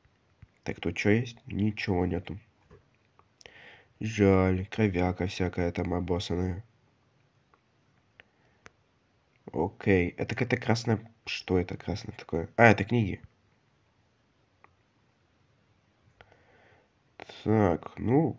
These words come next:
больше мне нет что делать. Э, что? Ну, ладно. Найти выход из школы. Школа? Да, школа. Тоже не хотел бы возвращаться в эту срань.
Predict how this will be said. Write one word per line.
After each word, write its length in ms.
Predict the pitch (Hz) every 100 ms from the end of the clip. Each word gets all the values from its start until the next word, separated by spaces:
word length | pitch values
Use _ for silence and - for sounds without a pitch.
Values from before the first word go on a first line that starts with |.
| -
больше 320 | 104 110 131
мне 180 | 117 104
нет 220 | 95 90
что 260 | 110 -
делать. 440 | 101 107 107 113 - _ _
Э, 160 | - 85 -
что? 400 | - - 90 - - _ _ _ _ _ _ _ _ - _ _ _ - - - - -
Ну, 320 | 120 196 - -
ладно. 560 | 92 92 90 90 92 - _ _ _ _ _ - _ _ - - -
Найти 380 | 98 180 196 -
выход 360 | - 113 127 -
из 60 | 101
школы. 260 | - 85 -
Школа? 520 | - - 80 98 165 - _ _ _ - _ _ _ _ _ _ _ _ _ _ _ _ _
Да, 400 | - 85 85 98
школа. 460 | - - 87 85 98 _ _ _ _ _ _ _ _ _ _ _
Тоже 200 | - 95
не 80 | 95
хотел 260 | 92 107 98
бы 100 | 95
возвращаться 560 | 92 90 95 95 87 95
в 80 |
эту 160 | 92 107
срань. 320 | - 87 92